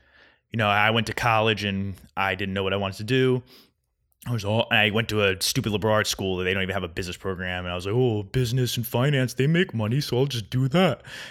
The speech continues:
And this is just nothing I did, uh, economics. So, "Oh, I'll just do economics 'cause the people in finance make money." Even though I,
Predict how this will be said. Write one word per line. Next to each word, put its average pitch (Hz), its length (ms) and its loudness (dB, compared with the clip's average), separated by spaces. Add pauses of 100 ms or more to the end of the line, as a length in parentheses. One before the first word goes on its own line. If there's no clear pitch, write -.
And 107 100 0
this 107 80 -6
is 104 80 -6
just 95 140 -6
nothing 107 320 0
I 92 80 2
did, 92 260 0
uh, 87 240 2
economics. 87 440 -2
So, 120 120 0
"Oh, 165 120 4
I'll 143 120 4
just 147 140 -4
do 143 160 2
economics 160 560 2
'cause 101 200 -8
the - 140 -6
people 143 300 -2
in 165 60 2
finance 151 500 0
make 117 220 -2
money." 135 260 -2 (320)
Even 110 160 0
though 107 240 2 (100)
I, 90 200 0